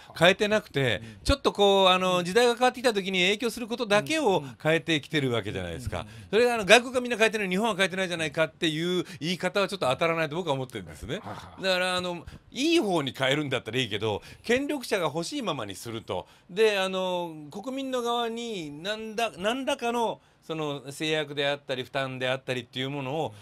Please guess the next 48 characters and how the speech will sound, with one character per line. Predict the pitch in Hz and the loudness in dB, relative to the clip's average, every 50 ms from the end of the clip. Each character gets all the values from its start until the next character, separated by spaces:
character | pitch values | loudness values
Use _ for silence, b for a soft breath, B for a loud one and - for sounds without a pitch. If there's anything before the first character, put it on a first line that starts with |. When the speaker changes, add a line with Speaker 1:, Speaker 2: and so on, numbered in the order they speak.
| B B - | B B -6
Speaker 2:
増 | 127 143 | -6 -6
し | 139 - | -6 -6
て、 | - - 190 175 147 | -6 -4 -4 -4 -4
権 | - 180 175 180 | -4 -6 -6 -6
力 | 175 175 147 | -8 -8 -6
者 | - 151 | -6 -4
が | 139 135 | -4 -4
自 | 117 117 135 | -6 -8 -8
由 | 170 202 | -8 -6
に | 220 202 170 | -6 -6 -6
で | 147 139 | -6 -6
き | 127 143 | -6 -6
る | 131 127 | -6 -4
割 | 113 113 113 127 151 165 | -2 -2 -2 -2 -2 -2
合 | 175 170 | -2 -4
を | 147 | -4
増 | 139 | -4
や | 151 165 180 | -2 -4 -4
そ | - 240 240 | -4 -6 -8
う | 233 | -8
っ | |
て | - - 165 | -6 -4 -4
い | 151 | -2
う | 160 | -2
よ | 165 165 156 | -2 -2 -2
う | 160 | -2
な | 180 185 170 B B B B B _ - | -2 -4 -4 B B B B B _ -4
変 | 127 139 151 | -2 0 0
え | 156 | 0
方 | 147 160 156 160 196 220 | 0 -4 -4 -2 -2 -2
を | 196 | -2
今 | 156 165 170 147 | -4 -6 -8 -8
し | - - 147 | -8 -6 -4
よ | 160 185 | -4 -4
う | 202 - | -4 -4
と | 156 | -8
し | 135 | -6
て | - 175 | -6 -6
る | 180 165 | -6 -8
と | |
し | 143 - | -8 -10
か | 101 87 | -8 -8
思 | 92 117 175 233 285 | -8 -8 -8 -8 -6
え | 330 | -6
な | 339 320 214 151 | -4 -4 -4 -4
い | 123 | -4
の | 107 92 85 | -6 -8 -6
で、 | 104 131 147 131 107 | -4 -2 -2 -2 -4